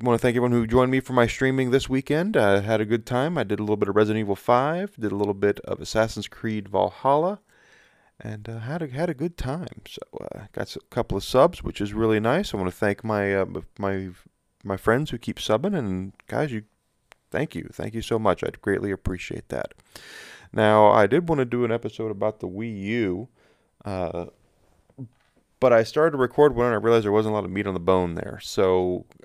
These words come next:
we'll probably come back and circle around to the Wii U, just not currently at, uh, you know, not right now. I need to formulate more of a, a longer episode instead of me just talking randomly about what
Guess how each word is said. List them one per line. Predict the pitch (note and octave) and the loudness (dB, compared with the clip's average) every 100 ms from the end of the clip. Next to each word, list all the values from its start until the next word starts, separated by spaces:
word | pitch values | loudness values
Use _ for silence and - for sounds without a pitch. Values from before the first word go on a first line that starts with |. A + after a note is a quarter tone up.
| _ _ _ _ - | _ _ _ _ -10
we'll | A2 A2 | -8 -6
probably | - G3 F3+ | 4 4 4
come | C#3 C3+ | -2 -2
back | A#2+ A2+ A2+ | 6 6 6
and | G2+ | 0
circle | - A#2 G2+ | 0 0 2
around | F#2+ G#2 G#2+ | 2 2 2
to | |
the | G#2+ | -2
Wii | G#2+ A2+ | -2 -2
U, | A2 A#2 A#2 A#2 _ _ _ _ _ | 0 0 -2 -8 _ _ _ _ _
just | G2 F#2 | -6 -6
not | G2 G2 F#2+ - _ _ _ _ | 0 2 2 0 _ _ _ _
currently | - A#2+ G#2 G2 G2 F#2+ F#2 | -4 0 0 0 -2 -2 -2
at, | - F#2 F2+ - - - - - | 2 2 2 -6 -20 -20 -20 -6
uh, | F2+ F2 F2 F2 | -2 0 -2 -2
you | |
know, | G2 F2+ | -4 0
not | F#2 F#2 | 0 2
right | F2 | 0
now. | E2+ F2 E2 | 0 -4 -6
I | |
need | F2 F2 | -6 -4
to | F2 E2+ - _ _ _ _ _ | -4 -4 -10 _ _ _ _ _
formulate | _ - A2+ G2 F#2 F2 | _ -2 -2 2 0 0
more | G2 F#2 F2+ | 0 4 4
of | F2 F#2 E2+ | 4 2 2
a, | F2 - | 0 0
a | |
longer | F#2 F#2 F2+ E2+ | 2 2 2 0
episode | F2+ F2+ - F2 | -2 -2 -2 -2
instead | D#2+ G2+ | -2 -6
of | E2+ | -4
me | F2+ | -6
just | E2 E2+ | -8 -8
talking | - F2+ F#2 E2+ | -2 -2 -2 -6
randomly | F2 E2+ E2+ E2+ | -6 -6 -8 -10
about | E2+ F2 F2 | -6 -4 -4
what | F#2 | -6